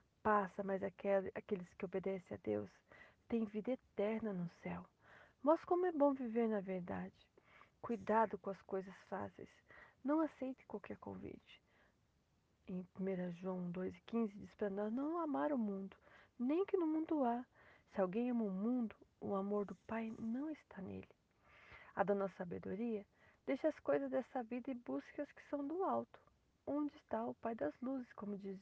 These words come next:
Tiago, capítulo um, versículo dezessete. O sábio aceita a repreensão e ama quem o repreende, possibilita seu crescimento e a sua maturidade. Gosta de aprender e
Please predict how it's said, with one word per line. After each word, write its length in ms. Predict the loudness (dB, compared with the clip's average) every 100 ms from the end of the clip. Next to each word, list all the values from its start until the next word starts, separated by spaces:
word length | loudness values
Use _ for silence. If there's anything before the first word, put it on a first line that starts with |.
| -14
Tiago, 340 | -2 0 0 -4
capítulo 520 | -8 -8 -10 -8 -8
um, 40 | -6
versículo 480 | -6 -8 -10 -10 -10
dezessete. 640 | -8 -10 -10 -12 -14 -20 _ -20 -20 -20 -20 -14 -6
O 100 | -6 -2
sábio 340 | 0 0 -4 -16 -20 -20 -20 _
aceita 520 | 6 6 -2 0 0
a 20 |
repreensão 880 | -2 -4 -4 -4 -4 -8 -6 -6 -6 -8 -2
e 160 | 2
ama 320 | 2 2 0 -4
quem 160 | -4 -4
o 40 |
repreende, 760 | -4 -6 -4 -4 -4 -8 -16 -20 -20 -20 -20 -6
possibilita 580 | -4 -2 -4 -4 -6 -6
seu 160 | -6
crescimento 840 | -8 -12 -10 -6 -4 -2 -4 -8 -20 -20 -20 _ 0
e 60 |
a 80 | 0 2
sua 140 | 2
maturidade. 640 | 2 0 -4 -8 -6 -8 -8 _ _ _ _ _ -20 -2
Gosta 360 | 6 6 6 -2
de 100 | -2
aprender 680 | -4 -8 -6 -4 -4 -4 -6 -16 -20 -20
e 80 | _